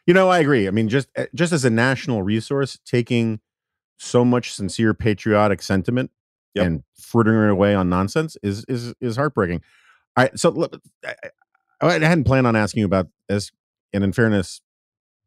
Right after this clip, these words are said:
Speaker 1: I hadn't really planned on asking you anything 'cause I didn't
Speaker 2: Oh,
Speaker 1: do any planning
Speaker 2: oh
Speaker 1: for this one.
Speaker 2: boy.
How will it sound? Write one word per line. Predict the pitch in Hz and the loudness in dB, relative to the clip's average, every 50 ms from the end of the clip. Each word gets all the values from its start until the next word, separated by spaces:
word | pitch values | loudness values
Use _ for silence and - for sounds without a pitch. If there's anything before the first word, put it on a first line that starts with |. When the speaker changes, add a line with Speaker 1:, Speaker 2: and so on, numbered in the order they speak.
| _ _ _ _ _ _ _ _ _ - | _ _ _ _ _ _ _ _ _ -6
Speaker 1:
I | - | -2
hadn't | 117 110 90 87 | -2 0 0 0
really | 90 87 | -2 -2
planned | 78 - 87 90 87 82 | -4 -4 -2 -2 -2 -2
on | 80 80 | -2 -4
asking | 82 82 82 - - 90 90 | -4 -6 -8 -8 -6 -6 -4
you | 85 85 85 | -2 -2 -2
anything | 82 90 104 110 92 - 80 82 85 | 0 0 0 0 0 -2 -4 -6 -6
'cause | 82 76 78 | -6 -6 -4
I | 85 87 | -4 -2
didn't | 87 90 143 | 0 2 4
Speaker 2:
Oh, | 147 147 | 4 4
Speaker 1:
do | - | 2
any | 87 87 85 | 0 -4 -6
planning | - 104 107 98 165 | -6 -4 0 2 4
Speaker 2:
oh | 165 143 | 4 2
Speaker 1:
for | 113 | 2
this | 95 90 | -2 -8
one. | 87 85 87 | -8 -4 -2
Speaker 2:
boy. | 120 113 104 98 90 85 85 | 0 0 0 0 -2 -4 -6